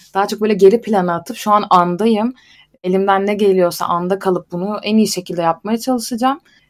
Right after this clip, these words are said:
diyerek yani kendimi o olumsuz düşüncelerden uzak tutuyorum.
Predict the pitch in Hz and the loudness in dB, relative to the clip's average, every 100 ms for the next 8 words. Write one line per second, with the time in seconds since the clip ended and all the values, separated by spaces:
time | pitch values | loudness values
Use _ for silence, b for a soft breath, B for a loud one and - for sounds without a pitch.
0 | _ 220 220 233 277 - - _ _ _ | _ -2 0 0 -4 -14 -20 _ _ _
1 | _ - 180 175 190 190 214 214 208 208 | _ -8 -6 -4 -2 0 2 0 0 -4
2 | 208 196 190 185 180 180 196 240 202 196 | -4 -6 -8 -4 2 2 2 0 0 -2
3 | - - - 147 | -6 -16 -14 -14